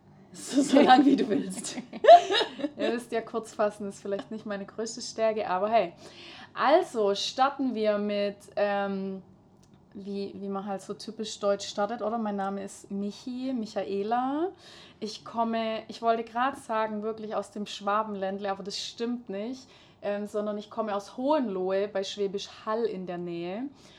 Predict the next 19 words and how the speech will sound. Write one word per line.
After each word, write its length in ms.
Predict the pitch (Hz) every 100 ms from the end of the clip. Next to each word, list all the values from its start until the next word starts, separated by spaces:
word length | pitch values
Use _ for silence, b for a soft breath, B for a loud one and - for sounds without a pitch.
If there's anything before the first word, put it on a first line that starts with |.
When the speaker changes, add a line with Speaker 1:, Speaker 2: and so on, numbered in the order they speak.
| B B B -
Speaker 2:
Und, 760 | 208 214 208 208 208 208 208 - -
ähm, 240 | 190 185
ja, 100 | 180
ich 100 | 175
bin 120 | 196
ganz 200 | 185 175
normal 440 | 180 175 180 180 180
in 180 | 185
die 60 | 170
Grundschule 480 | - 220 220 294 285
gegangen, 380 | 285 277 277 285
dann 140 | 220
bin 120 | 190 190
ich 240 | 185 - -
in 200 | 180 175
die 400 | 170 170 165 - 165
weiterführende 480 | 160 202 233 220
Schule 240 | 233 240 247
gegangen 420 | 247 247 262